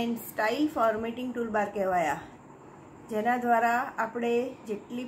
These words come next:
પણ આકૃતિઓ, જેટલા પણ ચિત્રો, જેટલા પણ આપણે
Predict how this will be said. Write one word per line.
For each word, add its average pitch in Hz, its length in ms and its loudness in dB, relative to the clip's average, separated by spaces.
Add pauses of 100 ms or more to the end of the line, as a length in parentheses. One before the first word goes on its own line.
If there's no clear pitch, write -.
પણ 254 240 0 (500)
આકૃતિઓ, 233 540 0 (500)
જેટલા 220 360 0
પણ 247 200 -2
ચિત્રો, 233 300 0 (320)
જેટલા 233 500 0
પણ 247 240 2 (160)
આપણે 233 220 -4